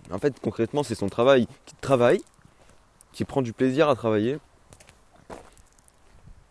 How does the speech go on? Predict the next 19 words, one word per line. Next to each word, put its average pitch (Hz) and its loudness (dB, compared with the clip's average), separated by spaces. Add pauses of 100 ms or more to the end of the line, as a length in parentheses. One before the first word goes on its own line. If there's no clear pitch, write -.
(220)
Et 101 -6
c'est, 107 -2
c'est, - -8
c'est 120 0
même 127 4
pas 160 6
qu'il, 113 0
juste, 131 -6
il - -8
dit, 127 -2
euh, « 123 4
Je - -8
prends 120 -2
du 104 -4
plaisir 107 -2
à - -4
travailler », 123 0
c'est 110 -4
que 98 0